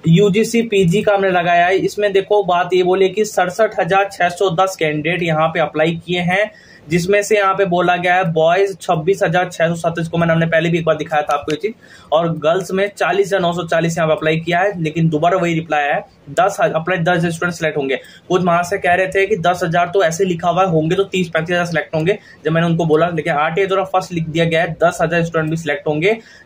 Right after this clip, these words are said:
जिसमें से जो होगा, थर्टी से फ़ोर्टी परसेंट जो आंकड़ा होता है, वो गर्ल्स का होगा। तो मतलब है कि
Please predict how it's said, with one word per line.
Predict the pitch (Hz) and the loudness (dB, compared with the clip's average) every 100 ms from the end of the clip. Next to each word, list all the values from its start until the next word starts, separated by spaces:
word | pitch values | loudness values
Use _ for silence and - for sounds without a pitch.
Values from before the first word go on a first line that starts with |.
| 156 | -2
जिसमें | 165 196 196 | 0 2 2
से | 196 | 2
जो | 175 175 | 2 2
होगा, | 165 196 214 | 2 0 0
थर्टी | 196 185 208 | -4 -4 -4
से | 196 202 | 0 -2
फ़ोर्टी | 190 180 185 | 0 -2 -2
परसेंट | 170 165 165 | -2 -2 0
जो | 165 | 0
आंकड़ा | 160 170 | 0 2
होता | 165 175 | 0 2
है, | 202 | 0
वो | |
गर्ल्स | 170 151 156 | 2 0 0
का | - 180 | -2 0
होगा। | 170 180 202 | 2 2 0
तो | 185 | 0
मतलब | 165 170 | 0 0
है | 170 | 0
कि | 165 247 | -2 -4